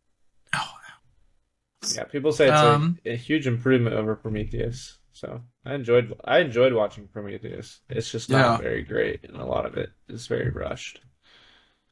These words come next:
Speaker 1: Um, I'll go, my, I'll talk about the biggest franchise that I watched that was brand new. I watched all Harry Potter,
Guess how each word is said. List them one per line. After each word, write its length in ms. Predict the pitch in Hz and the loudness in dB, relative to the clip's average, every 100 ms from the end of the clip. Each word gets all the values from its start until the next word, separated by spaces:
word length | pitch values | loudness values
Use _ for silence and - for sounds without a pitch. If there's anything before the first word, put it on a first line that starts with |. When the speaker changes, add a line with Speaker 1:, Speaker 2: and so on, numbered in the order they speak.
| _ _ | _ _
Speaker 1:
Um, 420 | 185 196 196 202 262 _ _ _ _ _ - | 2 4 4 0 -6 _ _ _ _ _ -2
I'll 120 | 190 | 0
go, 140 | 294 - _ | 0 -4 _
my, 280 | 170 170 185 | -8 -2 -2
I'll 220 | 175 185 208 | 0 0 0
talk 260 | - 214 | -2 -2
about 240 | 196 170 135 | -2 -4 -4
the 80 | |
biggest 260 | 147 175 170 | 0 2 2
franchise 380 | 165 165 175 147 | 0 2 2 0
that 80 | 117 | 0
I 140 | 151 | 0
watched 460 | 147 120 170 - - | 0 -2 -2 -6 -6
that 200 | 123 - | -8 -6
was 140 | 123 | -6
brand 240 | 117 120 120 | -2 -2 0
new. 60 | |
I 120 | 135 165 | 2 2
watched 220 | 156 - | 0 0
all 260 | 127 131 123 | 2 4 4
Harry 200 | 127 117 | 2 2
Potter, 380 | 120 165 143 | 2 2 0